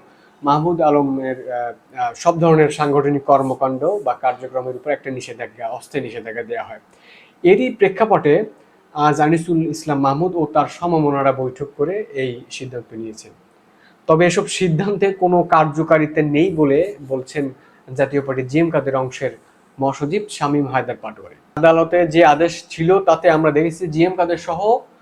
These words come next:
আহ, আহ, দুজনের সাংগ-, সাংগঠনিক কার্যক্রম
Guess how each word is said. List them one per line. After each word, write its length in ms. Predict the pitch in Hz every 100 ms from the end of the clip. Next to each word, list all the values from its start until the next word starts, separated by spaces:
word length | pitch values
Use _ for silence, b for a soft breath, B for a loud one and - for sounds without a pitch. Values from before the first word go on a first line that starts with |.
| b b b b -
আহ, 560 | 143 139 127 117 -
আহ, 220 | 135 127 123
দুজনের 380 | 135 175 208
সাংগ-, 300 | 196 175 160
সাংগঠনিক 640 | 156 - 165 156 160 170 165
কার্যক্রম 460 | 143 143 143 143